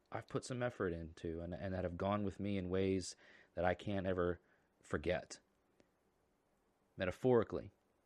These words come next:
I have had to let go of things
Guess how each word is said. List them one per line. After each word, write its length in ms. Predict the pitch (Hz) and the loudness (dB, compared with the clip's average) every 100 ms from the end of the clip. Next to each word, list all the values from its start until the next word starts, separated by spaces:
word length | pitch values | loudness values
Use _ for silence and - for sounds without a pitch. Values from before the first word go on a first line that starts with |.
| _ _ _ - | _ _ _ -6
I 80 | 92 | -4
have 140 | 92 | -4
had 460 | 87 - 101 98 92 | -4 4 6 6 2
to 200 | - 92 | -2 0
let 240 | 92 - | 0 0
go 260 | 98 98 98 | 2 4 4
of 100 | 90 | 0
things 500 | 87 82 78 - | -4 -6 -8 -12